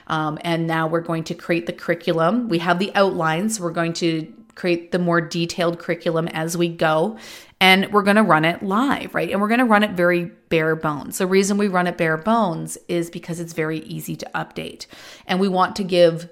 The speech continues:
students or clients lots of opportunities to give us feedback. And we wanna be constantly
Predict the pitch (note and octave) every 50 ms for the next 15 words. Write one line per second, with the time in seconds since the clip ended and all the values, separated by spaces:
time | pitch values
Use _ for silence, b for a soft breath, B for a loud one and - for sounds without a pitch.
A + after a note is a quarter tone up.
0 | _ - - - - F#3+ E3+ E3+ F#3+ A3 B3 - - - - _ - E3+ D#3+ -
1 | - - D#3+ D#3+ D#3+ F#3 A3+ A3 - - - - F#3 G3 G3+ G3+ A3+ B3 A#3+ -
2 | C4+ B3 A#3+ A#3 A#3 G#3 - - G3 F#3 F#3 F3 F#3 F3 E3+ - - - D#3+ -
3 | F3 E3 D#3+ D#3 D#3 - - - D3+ D3+ D3 - - - - - F#3+ F#3+ F#3+ G3+
4 | G#3 A3 A#3 A3+ A3 G#3+ G#3 A3 - - - - F3+ E3+ E3+ - - - F#3 F3
5 | - E3 E3 D#3+ D#3 D#3 D3+